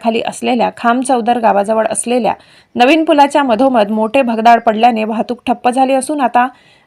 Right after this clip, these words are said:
जे एम म्हात्रे कंपनी किती निकृष्ट दर्जाचे काम करत आहे हे जनतेला स्पष्ट दिसून आले. या महामार्गाकडे राष्ट्रीय महामार्ग प्राधिकरण आणि ठेकेदाराच्या कामाकडे दुर्लक्ष होत आहे.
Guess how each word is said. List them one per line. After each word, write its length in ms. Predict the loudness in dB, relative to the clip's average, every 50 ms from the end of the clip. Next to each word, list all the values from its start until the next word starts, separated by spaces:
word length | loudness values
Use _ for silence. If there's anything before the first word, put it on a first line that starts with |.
| -12 -2 2
जे 140 | 4 4
एम 140 | 4 4 2
म्हात्रे 360 | 0 0 0 0 0 0 0
कंपनी 380 | 0 0 -2 -2 -2 -2 -2 -4
किती 220 | -4 -6 -6 -4
निकृष्ट 480 | -4 -4 -4 -4 -4 -4 -4 -2 -2 -2
दर्जाचे 460 | 0 0 0 0 2 0 0 0 -2
काम 240 | -6 -4 -4 -4 -4
करत 280 | -2 -2 -2 0 2 2
आहे 180 | 2 2 2
हे 140 | 0 -4 -4
जनतेला 520 | -2 -2 -2 -2 -2 -2 -2 0 0 0 -2
स्पष्ट 440 | -2 -4 -4 -2 -2 -2 -4 -6 -10
दिसून 340 | -8 -8 -10 -10 -10 -8
आले. 220 | -6 -6 -6 -6 -8 -10 _ _ _ _ _ _ _ _ -2
या 100 | 0 2
महामार्गाकडे 720 | 4 4 4 4 4 2 2 0 0 2 2 2 4 4 4
राष्ट्रीय 360 | 4 2 2 0 -2 -4 -2
महामार्ग 380 | -2 -2 0 0 0 0 0 -2
प्राधिकरण 600 | 0 2 2 2 2 0 -2 -4 -2 -2 -2 -4
आणि 280 | -4 -4 -4 -4 -4
ठेकेदाराच्या 680 | -4 -4 -6 -4 -4 -2 0 0 2 2 0 -2 -4 -6
कामाकडे 540 | -6 -4 -6 -6 -6 -6 -6 -6 -4 -4 -4
दुर्लक्ष 480 | -4 -6 -6 -6 -6 -6 -6 -6 -8 -8
होत 220 | -8 -8 -6 -6
आहे. 180 | -6 -6 -6